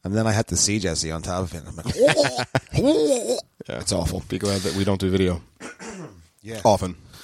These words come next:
Speaker 1: We have the face for podcasting. <laughs> All right. Well, episode forty-nine,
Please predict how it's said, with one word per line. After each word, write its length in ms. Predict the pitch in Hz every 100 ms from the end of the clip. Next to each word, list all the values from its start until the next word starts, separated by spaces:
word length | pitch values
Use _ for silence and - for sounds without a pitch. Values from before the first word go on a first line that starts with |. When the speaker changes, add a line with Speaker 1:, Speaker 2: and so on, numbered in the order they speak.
| -
Speaker 1:
We 120 | 92
have 180 | 113 87
the 80 | 90
face 760 | - 190 240 - - - - - - -
for 100 | 117
podcasting. 840 | - 135 123 - - - - - - - - 147 - 143 117
<laughs> 1200 | - 113 - - - - - - - _ - 147
All 80 | 170
right. 180 | 156
Well, 200 | 113 165
episode 280 | 139 160 185
forty-nine, 560 | 165 196 175 185 147